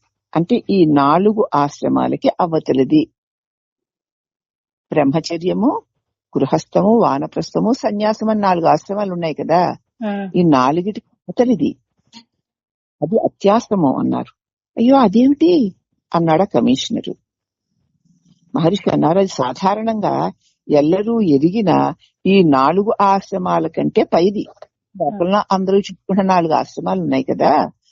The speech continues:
Speaker 1: వాటిలన్నిటికంటే పైది" అన్నారు. అప్పుడు మహర్షి అన్నారు,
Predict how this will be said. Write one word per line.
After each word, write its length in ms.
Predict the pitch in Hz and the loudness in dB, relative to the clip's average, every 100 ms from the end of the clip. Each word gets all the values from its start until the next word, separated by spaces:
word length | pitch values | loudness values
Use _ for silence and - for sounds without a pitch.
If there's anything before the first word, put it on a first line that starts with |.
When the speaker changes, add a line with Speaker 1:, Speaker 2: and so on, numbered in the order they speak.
| _ _ _ - | _ _ _ -4
Speaker 1:
వాటిలన్నిటికంటే 880 | 165 - 147 156 175 190 208 202 269 | -4 -2 -2 0 0 0 -2 0 0
పైది" 500 | 285 143 180 147 - _ - | 0 0 -2 -6 -10 _ -6
అన్నారు. 340 | 131 127 - - _ _ _ _ _ _ _ _ _ _ _ - | -4 -4 -8 -18 _ _ _ _ _ _ _ _ _ _ _ -6
అప్పుడు 200 | 262 185 | 0 0
మహర్షి 380 | 139 170 - | 2 -2 -2
అన్నారు, 380 | 185 185 190 226 | -4 -2 -2 -2